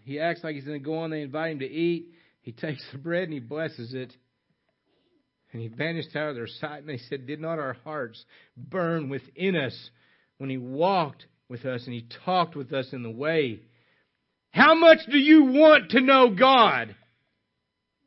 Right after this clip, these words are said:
How much is God in your life?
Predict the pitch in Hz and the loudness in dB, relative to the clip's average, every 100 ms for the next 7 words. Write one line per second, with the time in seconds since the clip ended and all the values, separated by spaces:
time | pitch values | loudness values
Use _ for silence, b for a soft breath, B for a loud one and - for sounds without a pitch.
0 | _ _ _ - 269 339 349 359 320 185 | _ _ _ 4 6 8 6 6 6 4
1 | - B B 254 170 151 285 330 302 269 | -6 B B 2 2 4 8 8 8 6
2 | 269 277 311 | 6 8 6